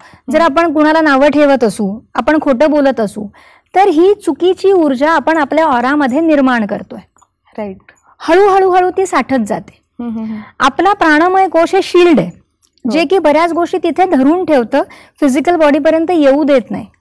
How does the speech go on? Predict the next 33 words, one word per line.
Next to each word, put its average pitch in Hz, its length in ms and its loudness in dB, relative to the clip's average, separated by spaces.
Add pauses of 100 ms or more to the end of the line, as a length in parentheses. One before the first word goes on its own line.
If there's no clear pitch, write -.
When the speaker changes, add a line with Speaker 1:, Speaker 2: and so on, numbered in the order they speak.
(140)
Speaker 2:
राईट. 196 140 -10 (320)
Speaker 1:
पण 392 180 0
जेव्हा 269 380 2
ते 392 160 -4
साठत, 285 440 -6
साठत, 311 400 -6
साठत 269 360 -4 (100)
जातं, 220 340 -4 (500)
जेव्हा 262 300 2
ते 381 80 -2
त्याच्या 285 480 -2
कपॅसिटीच्या 330 720 -2
बाहेर 262 300 -2
जातं, 214 380 -4 (420)
तेव्हा 269 340 2
ते 381 160 -2
फिजिकली 294 520 0
कन्व्हर्ट 220 440 0
होतं 196 240 -6
Speaker 2:
हम्म, 254 260 -6
हम्म, 226 160 -6
Speaker 1:
आणि 285 120 0
Speaker 2:
हम्म. 285 120 0
Speaker 1:
आजार 247 200 -2
म्हणून 214 260 -4
येतं. 196 220 -14 (880)
Speaker 2:
बरोबर. 214 360 -8 (240)
Speaker 1:
आजाराची 359 480 0
कारणं 339 380 -2 (200)
दोनच. 240 560 0 (180)
Speaker 2:
हम्म. 214 200 -10 (280)
Speaker 1:
एक 349 280 -2
म्हणजे 349 340 2